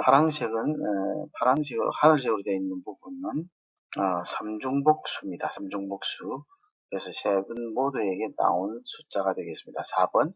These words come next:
십 번, 십이 번, 이십칠 번, 이십팔 번,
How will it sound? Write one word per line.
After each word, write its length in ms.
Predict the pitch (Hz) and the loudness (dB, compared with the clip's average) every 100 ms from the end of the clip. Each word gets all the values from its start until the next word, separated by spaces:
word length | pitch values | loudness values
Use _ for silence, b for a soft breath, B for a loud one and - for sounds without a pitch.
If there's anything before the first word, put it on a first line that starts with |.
| _ _ _ _ | _ _ _ _
십 280 | - 151 - | -8 -8 2
번, 240 | 120 104 _ _ _ _ | 4 4 _ _ _ _
십이 440 | - - - 98 - | -4 -4 -4 -8 -2
번, 280 | 92 117 185 _ _ _ _ _ _ | -2 -2 -6 _ _ _ _ _ _
이십칠 520 | 92 - - - 120 | -6 -6 -2 -2 0
번, 180 | 117 98 - | 0 0 -6
이십팔 540 | - - - 110 107 110 | -10 -10 -2 0 2 6
번, 260 | 151 196 | 6 6